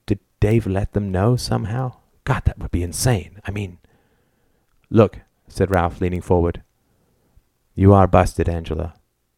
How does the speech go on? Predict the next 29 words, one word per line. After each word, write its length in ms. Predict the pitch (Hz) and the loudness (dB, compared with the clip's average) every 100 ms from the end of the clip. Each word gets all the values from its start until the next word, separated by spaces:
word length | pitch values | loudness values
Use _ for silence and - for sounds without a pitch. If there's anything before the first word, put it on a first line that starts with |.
| _ _ - | _ _ 4
Whether 260 | 104 92 | 6 6
Sand 300 | - 104 104 | 2 -2 -4
City's 260 | 98 101 95 | -2 -2 0
delisted 500 | 101 98 98 - 85 | 0 0 -2 -4 -4
or 80 | 90 | -2
not, 320 | 104 92 - | -2 -2 -6
you're 180 | 92 95 | -2 0
on 100 | 98 | 2
the 100 | 95 | 4
hook 340 | 120 113 - - _ _ _ _ _ _ - | 4 2 -2 -20 _ _ _ _ _ _ -8
for 120 | 95 | -2
just 240 | 110 101 | 0 4
over 240 | 104 101 95 | 6 8 6
a 80 | 90 | 2
million. 540 | 98 104 101 82 85 _ _ _ _ _ _ _ _ - | 2 2 2 -2 -8 _ _ _ _ _ _ _ _ -2
And 120 | 98 | 6
these 200 | 113 - | 6 8
people 280 | 123 117 92 | 6 6 2
are 120 | 92 | 2
not 260 | 98 113 | 0 0
patient. 460 | - 117 120 110 - _ _ _ | 2 0 0 -10 -18 _ _ _
They'd 180 | 101 104 | -4 0
take 240 | 117 107 | 0 0
gold 260 | - 104 98 | 4 4 4
fillings 400 | - 123 95 87 | 4 4 4 -4
if 120 | 87 | -8
it 80 | 85 | -6
was 140 | 90 | -6
legal." 420 | 98 104 - 87 | 0 0 0 -8